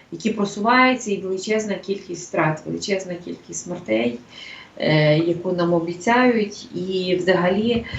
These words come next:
нам там дають, е, сонце. Це, знаєте, не те, що активна, вона якась надактивна ситуація. Ситуація, коли тільки все це розгорається, не здивуюсь, якщо там почне якось рухатись, е,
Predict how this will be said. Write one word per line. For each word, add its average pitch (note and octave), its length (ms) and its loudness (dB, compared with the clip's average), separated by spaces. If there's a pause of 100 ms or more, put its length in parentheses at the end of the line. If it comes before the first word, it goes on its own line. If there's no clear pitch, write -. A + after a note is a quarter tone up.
(240)
нам F#3+ 240 4
там F#3+ 200 0
дають, F#3 560 2
е, E3+ 180 0
сонце. F3 560 0 (540)
Це, F3+ 60 -4
знаєте, G#3 460 4 (520)
не F#3+ 80 0
те, C4 200 4
що C4 180 2
активна, E3+ 760 -2
вона F#3+ 120 0
якась G#3 400 0
надактивна D#3+ 920 0
ситуація. - 880 -16 (420)
Ситуація, G#3 600 2
коли G3+ 180 0
тільки G#3 320 -4
все G3+ 200 -4
це G3 160 -6
розгорається, G3+ 840 -2 (360)
не F#3+ 100 0
здивуюсь, G3+ 760 4
якщо G3+ 420 2
там F#3 320 2
почне F3+ 340 -4
якось E3 300 -2
рухатись, D#3 680 -4
е, D#3 300 0